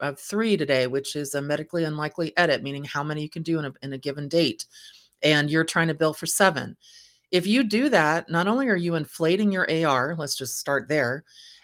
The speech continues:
and you can't collect it anyway, but the second thing is that knowingly posting something, knowingly submitting something, irrespective of what your provider, and when we say provider, we're meaning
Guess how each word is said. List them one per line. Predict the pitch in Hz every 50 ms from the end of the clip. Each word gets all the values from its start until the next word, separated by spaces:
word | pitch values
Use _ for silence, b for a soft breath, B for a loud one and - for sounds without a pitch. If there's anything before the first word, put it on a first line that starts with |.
| B -
and | 156 165 156 156
you | 156 147
can't | - - 175 160 139
collect | - - 170 160 160 160 160 -
it | 151
anyway, | 151 175 196 202 170 147 139 139 143
but | 139 - 170 -
the | 165
second | 165 - - 180 180 - 214 208 214
thing | 190 170 160 160 160 156
is | _ 151 156 151 -
that | 165 151 147 147 131
knowingly | 143 151 156 156 156 160 165 175 190 208 220 226 233 233 233 240 240 240 240 240 240 _ _ _ _
posting | - 202 196 202 202 - - 143 139 135
something, | - 139 131 131 131 - 131 127 131 135
knowingly | 139 143 147 147 156 165 180 190 202 208 208 208
submitting | 208 - 214 196 196 190 185 180 170 170
something, | 170 - 156 135 135 _ 143 139 139 139 151 B B B B B B B B B _
irrespective | 160 170 175 196 214 208 208 - - 196 196 202 208 196 185
of | 180 165 151
what | 151 160 156 -
your | 170 175
provider, | 175 - - 190 175 170 160 156 151 143 143 147
and | 143 147 131
when | - 147 147
we | 151 165
say | 165 - 180 170
provider, | 165 - 156 156 151 151 147 147
we're | 147 151
meaning | 147 151 151 151 147 147 147